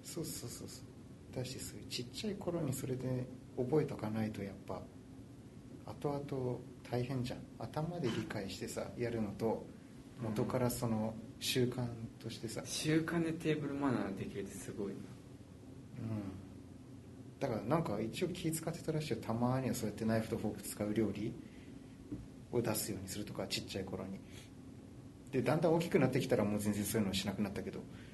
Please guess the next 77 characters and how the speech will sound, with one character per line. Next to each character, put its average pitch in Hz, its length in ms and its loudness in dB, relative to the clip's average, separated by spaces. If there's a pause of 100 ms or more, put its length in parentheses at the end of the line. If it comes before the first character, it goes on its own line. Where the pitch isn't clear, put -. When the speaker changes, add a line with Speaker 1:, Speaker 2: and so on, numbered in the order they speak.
(160)
Speaker 2:
へ 110 680 -2 (580)
ー。 123 80 0
Speaker 1:
う 113 80 4
ん。 107 40 4
も 107 80 4
う - 20 4
大 104 180 4
丈 110 120 4
夫 - 100 0
そ 110 140 -2
う - 20 4
だ 95 80 2
か 95 140 -2
ら 92 80 -2
っ 92 40 -2
つ - 120 -4
っ - 20 -10
て。 92 180 -2 (300)
Speaker 2:
え 123 180 6
ー、 - 20 2
す 113 180 0
ご 139 200 6
い 117 80 8
な。 104 140 6
そ - 260 2
の 139 120 10
教 147 340 6
育 143 640 4 (420)
方 139 100 2
針 123 280 2
を 95 60 2
受 - 140 0
け - 40 2
継 - 160 0
ぎ 113 100 4
た 110 120 4
い - 20 2
っ - 40 0
て - 120 -6
い - 40 -8
う - 20 -8
こ - 100 -8
と - 0 -
か。 - 220 -12 (580)
Speaker 1:
受 - 40 -8
け 113 60 -4
継 - 180 -6
ぎ 113 80 0
た 117 140 -2
い 110 40 2
っ - 60 2
て 101 120 -8
い 98 60 -4
う - 20 -4
か 101 80 -2
ね、 104 140 4
そ 117 160 2
れ 131 100 8
で 135 140 4
う 127 160 6
ま 127 120 6
く、 - 140 -2
っ 98 120 0 (1080)
て - 80 -4
い 98 40 -4
う - 40 -4
か 98 80 0
ね、 104 260 2 (480)
Speaker 2:
う - 60 -6
ん。 - 20 -2
Speaker 1:
な 110 60 2
ん 104 40 2
か 98 120 -2
困 107 320 2
ら 117 100 4
ず 107 140 0
に 95 240 -2